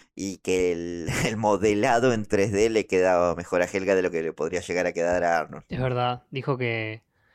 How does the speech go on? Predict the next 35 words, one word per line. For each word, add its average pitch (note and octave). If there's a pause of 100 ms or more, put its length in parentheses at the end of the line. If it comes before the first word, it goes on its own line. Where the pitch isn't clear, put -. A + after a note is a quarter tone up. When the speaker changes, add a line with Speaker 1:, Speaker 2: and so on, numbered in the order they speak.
(500)
Speaker 2:
que A#2+
han A#2+
hecho C3+
varios, B2+
siempre D#3
hicieron D3
varios C3
renders C3
en A#2
tres B2
D B2+
por A#2+
las A#2
dudas, A#2+
así B2
saliera A#2+
algo, C#3
y A2+
como A2
que A2
siempre A#2+
le A#2
quedaba A#2
bien A#2
a A2+
Helga. A#2+ (800)
Eh, C3+
hablando F3
de F#3
merchandising, D#3+
también D#3+
habló D3
un D3+
poco D3+
de B2+